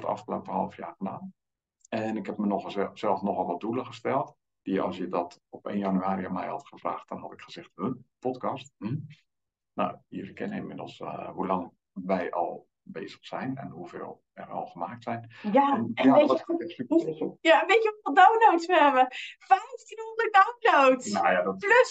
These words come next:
Speaker 2: gewoon echt.
Speaker 1: Ja.
Speaker 2: Echt. Dus alsjeblieft, door, ga door, ga door, ga
Speaker 1: Ja.
Speaker 2: door. Wij vinden het superleuk.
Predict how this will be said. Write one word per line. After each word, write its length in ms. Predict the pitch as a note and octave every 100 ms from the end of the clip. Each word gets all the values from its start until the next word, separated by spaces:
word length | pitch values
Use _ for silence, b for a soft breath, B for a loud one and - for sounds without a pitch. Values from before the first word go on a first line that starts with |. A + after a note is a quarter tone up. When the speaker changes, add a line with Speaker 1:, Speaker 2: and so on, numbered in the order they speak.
| D4
Speaker 2:
gewoon 400 | D4 C#4 A3 G#3+
echt. 340 | G3 G#3 -
Speaker 1:
Ja. 120 | G#3 -
Speaker 2:
Echt. 680 | E4+ F4+ - - - - -
Dus 220 | C4 -
alsjeblieft, 500 | E4 D#4+ C#4 E4+ -
door, 220 | B3+ D4+ -
ga 200 | C#4+ C4+
door, 320 | D4 C#4 B3
ga 120 | C4+
door, 320 | C4+ C#4 B3 B3+
ga 80 |
Speaker 1:
Ja. 100 | C4
Speaker 2:
door. 240 | C4 A#3+ A#3+
Wij 180 | A#3+ C4
vinden 240 | E4 C4+
het 120 | C4
superleuk. 720 | - F#4 C#4 C4 B3+ C4+ -